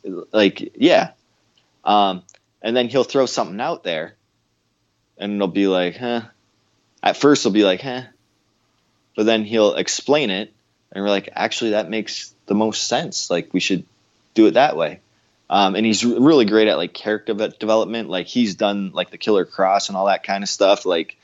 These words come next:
uh, he's good at that. When he has his eyes set on, like, a character he wants to develop, he'll, he'll, he'll go all out to, like, make sure that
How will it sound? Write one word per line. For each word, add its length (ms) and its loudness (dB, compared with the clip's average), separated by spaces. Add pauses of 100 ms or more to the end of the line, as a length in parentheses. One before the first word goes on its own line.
(560)
uh, 340 0 (180)
he's 180 0
good 140 4
at 120 4
that. 160 0
When 120 -4
he 120 -2
has 120 4
his 160 -4
eyes 260 2
set 220 -4
on, 160 -8
like, 300 -12 (440)
a 80 -12
character 520 0
he 120 -6
wants 220 -4
to 80 -8
develop, 500 -2 (680)
he'll, 520 4 (240)
he'll, 720 0
he'll 220 4
go 180 4
all 240 4
out 240 -10
to, 100 -16
like, 260 -10 (600)
make 280 -6
sure 180 -4
that 200 -4